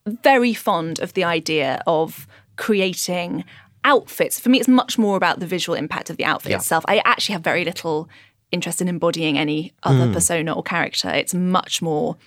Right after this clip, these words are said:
Speaker 1: it's purely a visual exercise.
Speaker 2: That actually is so interesting because from my sort of side, I suppose, sort of with the, with the mortarboard fir-, firmly on and sort of <laughs> academic mode, it, it is very much the psychology of it.
Speaker 1: Yeah.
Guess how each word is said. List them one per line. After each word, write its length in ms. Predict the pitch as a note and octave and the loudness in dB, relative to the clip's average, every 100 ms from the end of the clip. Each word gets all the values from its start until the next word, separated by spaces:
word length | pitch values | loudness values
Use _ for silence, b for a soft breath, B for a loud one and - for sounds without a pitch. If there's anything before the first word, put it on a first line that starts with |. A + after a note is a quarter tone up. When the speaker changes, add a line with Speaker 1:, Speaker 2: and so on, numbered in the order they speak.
| B - | B -10
Speaker 1:
it's 140 | - F#3 - | -6 -6 -6
purely 580 | - C4 G3+ F#3 E3 | 2 4 4 4 0
a 80 | E3 | -2
visual 300 | E3 D#3 D3+ | -2 -2 -2
exercise. 640 | - - D3 E2 - G#2+ - B B | -2 -4 -8 -6 -6 -10 -12 B B
Speaker 2:
That 180 | G#3 - | 2 2
actually 340 | F#3+ G3 A3 | 0 2 0
is 100 | F3 | -2
so 160 | - E3+ | 2 4
interesting 520 | D#3 C3+ C#3+ - D3 | 2 -2 -2 -2 0
because 460 | C#3 - C3+ C3 - B - | 0 2 2 2 -2 B -4
from 240 | - D3 | 0 4
my 420 | D3+ E3+ F#3+ F3 B2+ | 6 6 4 2 -2
sort 200 | - G#2 | -6 -10
of 80 | F#2 | -6
side, 300 | - F#2+ F2 | 0 0 0
I 60 | |
suppose, 280 | G2 A2 G2+ - | -2 -4 -6 -8
sort 160 | - G#2+ | -10 -8
of 60 | |
with 140 | A2+ - | -6 -6
the, 80 | |
with 180 | A#2+ B2+ | -4 -2
the 40 | B2 | 2
mortarboard 680 | C3+ D3 - A2 G#2+ F#2 | 4 4 0 -4 -2 -2
fir-, 260 | - C#3 B2 | 0 2 2
firmly 340 | - B2 G#2+ | 2 2 4
on 200 | B2 A2+ | 4 4
and 100 | G2 | 4
sort 120 | A#3+ B2 | 2 2
of 80 | - | 0
<laughs> 40 | |
academic 480 | - C#3 C#3 D3+ D3+ | -2 0 2 2 0
mode, 200 | G2+ B B B - | -6 B B B 0
it, 140 | F#3+ | 2
it 120 | F#3+ | 4
is 160 | F#3+ G3+ | 4 6
very 180 | F3 D#3 | 6 6
much 220 | D#3+ - | 4 0
the 40 | |
psychology 560 | - C#3 B2+ D3+ D#3 - | 0 0 2 0 0 -2
of 120 | D2+ | -8
it. 240 | E2+ - G#3+ | -10 -4 -2
Speaker 1:
Yeah. 160 | D#3 | -2